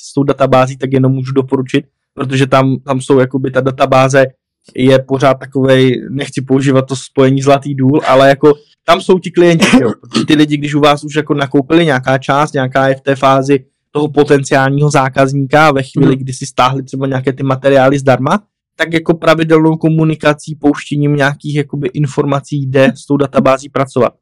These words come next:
Speaker 2: Myslíte e-mail marketing,
Speaker 1: Může
Speaker 2: nebo?
Speaker 1: být, může být. Tam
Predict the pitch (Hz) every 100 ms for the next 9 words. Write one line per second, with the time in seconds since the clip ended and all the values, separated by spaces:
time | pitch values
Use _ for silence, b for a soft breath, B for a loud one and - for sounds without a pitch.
0 | - 156 180 185 170 165 151 226 - _
1 | - 160 208 269 156 147 156 - 151 156
2 | 139 127 127 127 143 131 127 151